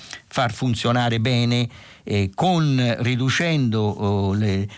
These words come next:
le, le, le sovrapposizioni burocratiche e, e le resistenze burocratiche, far funzionare bene tutto questo meccanismo. Pronto?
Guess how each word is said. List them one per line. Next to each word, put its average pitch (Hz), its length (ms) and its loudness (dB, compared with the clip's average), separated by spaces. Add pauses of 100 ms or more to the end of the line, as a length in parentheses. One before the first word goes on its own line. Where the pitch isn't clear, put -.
(140)
le, 98 400 0
le, 101 160 -2
le 95 160 -2
sovrapposizioni 113 960 0
burocratiche 120 1000 -2 (320)
e, 110 340 0
e 98 300 0
le 98 160 0
resistenze 104 640 -2
burocratiche, 104 680 -2
far 117 240 -2
funzionare 110 540 0
bene 104 300 0
tutto - 260 -4
questo 95 240 -2
meccanismo. 87 680 -4 (180)
Pronto? 143 460 -2